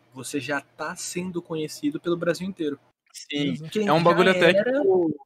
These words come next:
Speaker 1: quem já
Speaker 2: Pode
Speaker 1: era,
Speaker 2: falar.
Speaker 1: tipo, ganha um, ganha um hype maior, igual era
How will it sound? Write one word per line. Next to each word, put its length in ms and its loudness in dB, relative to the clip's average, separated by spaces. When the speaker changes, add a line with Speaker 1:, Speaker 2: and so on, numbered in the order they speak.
Speaker 1:
quem 180 -6
já 100 -4
Speaker 2:
Pode 120 4
Speaker 1:
era, 60 -6
Speaker 2:
falar. 120 4
Speaker 1:
tipo, 220 -4
ganha 480 -4
um, 800 -10
ganha 300 -4
um 140 -10
hype 380 -10
maior, 520 -4
igual 320 0
era 280 0